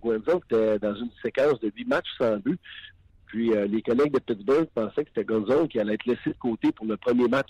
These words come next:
de la finale. Euh, ça n'a pas été ça. Il a marqué le but gagnant dans les matchs un et deux. Mais, euh, non, il y a du monde en santé. Puis, euh, je suis étonné aussi parce qu'Hagelin,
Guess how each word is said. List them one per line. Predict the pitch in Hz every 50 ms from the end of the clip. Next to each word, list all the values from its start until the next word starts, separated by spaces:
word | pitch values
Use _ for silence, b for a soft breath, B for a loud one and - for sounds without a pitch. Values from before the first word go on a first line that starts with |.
| - - -
de | -
la | -
finale. | - - - - 117 135 143 131 B B B B B B B B _ -
Euh, | 101 101 101 104 101 95 95 95 90 - - - -
ça | 104
n'a | 107
pas | - 131
été | 123 123 107 - -
ça. | 147 175
Il | 160
a | 127
marqué | 107 107 - - - 135
le | 123 104
but | 104 131 139
gagnant | 131 123 113 107 104 113 123 135 135
dans | 123 110 101 98
les | 101 101 101
matchs | 110 117 - - - -
un | 113 123
et | 120 110 101 -
deux. | 123 143 185 B B B B B B _ _ -
Mais, | 107 110 107 107 107
euh, | 104 101 101 101 98 98
non, | 95 120 143 170 165
il | 135 113
y |
a | 104
du | 87 95
monde | 113 147 185 175
en | 156 147 - -
santé. | 131 117 113 - - 151 202 -
Puis, | - 113 113 110 107 104 98 98
euh, | 98 101
je | - - - -
suis | - - -
étonné | - 135 - 147 139 151 214
aussi | 226 156 - - -
parce | 196 - - -
qu'Hagelin, | - 131 117 113 107 104 127 165 196 226 202